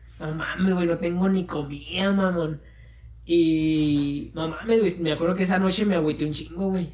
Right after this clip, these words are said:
Así a madre, güey, dije, "No mames, güey, ni comida hay a la verga". Y me acuerdo que traía una feriecilla, pero me acuerdo que al día siguiente, es que no lo recuerdo bien, güey, tenía que pagar algo, güey. O la feria que traía era para la inscripción de la escuela, o para pagar el putazo del carro.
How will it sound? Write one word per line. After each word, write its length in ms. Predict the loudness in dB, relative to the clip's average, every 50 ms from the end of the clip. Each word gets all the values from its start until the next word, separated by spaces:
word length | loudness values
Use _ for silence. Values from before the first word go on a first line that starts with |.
| -10
Así 240 | -10 -8 -8 -6 -6
a 60 | -6 -6
madre, 300 | -6 -4 0 0 2 4
güey, 160 | 4 4 2
dije, 200 | 0 0 -2 -4
"No 100 | -6 -6
mames, 360 | -10 -14 -16 -14 -12 -12 -8
güey, 120 | -4 0
ni 120 | 0 0 0
comida 460 | -2 -8 -12 -12 -12 -12 -12 -12 -12
hay 120 | -10 -10
a 40 | -8
la 120 | -8 -8 -8
verga". 320 | -8 -8 -6 -6 -6 -6 -8 -12 -18 -16 -10 -2
Y 100 | 2 2
me 60 | 4
acuerdo 180 | 4 4 2 2
que 100 | 0 0
traía 220 | 0 2 0 2
una 160 | 2 0 0
feriecilla, 520 | 0 2 0 0 2 2 2 2 2 0 -2 -8 -18 -20 -20 -12 -4
pero 160 | 0 2 4
me 100 | 4 2
acuerdo 340 | 2 0 0 0 2 2 2
que 100 | 2 0
al 80 | -2 0
día 120 | 0 -2
siguiente, 440 | -2 0 0 0 0 2 0 -2 -2
es 100 | -2 -4
que 100 | -4 -4 -8 -8 -10 -12 -10
no 140 | -4 -2 -2
lo 80 | 0 0
recuerdo 340 | -2 -2 -2 -4 -2 -2
bien, 200 | -2 -2 -2 -2
güey, 200 | -2 -4 -4 -6
tenía 320 | -6 -4 -2 0 2 2 0
que 100 | 0 0
pagar 180 | 0 2 2
algo, 200 | 2 2 2 0
güey. 220 | -2 -2 -4 -6 -10 -18 -20 -20 -20 -20 -10 -2
O 200 | 2 2 2 4
la 140 | 2 0
feria 200 | 0 0 0 2 2
que 60 | 2
traía 240 | 2 2 2 2 2
era 140 | 2 2 0
para 140 | 0 0
la 60 | 0 -2
inscripción 280 | -4 -4 -4 -2 -2
de 60 | 0
la 60 | 0 -2
escuela, 500 | -2 0 0 2 2 2 2 2 2 2
o 60 | 2
para 200 | 0 0 -2 -2
pagar 160 | -2 -2 -2 -2
el 40 | -4
putazo 260 | -4 -6 -4 -2 -2
del 100 | -2 -2
carro. 580 | 0 0 0 2 0 0 -2 -2 -2 -4 -6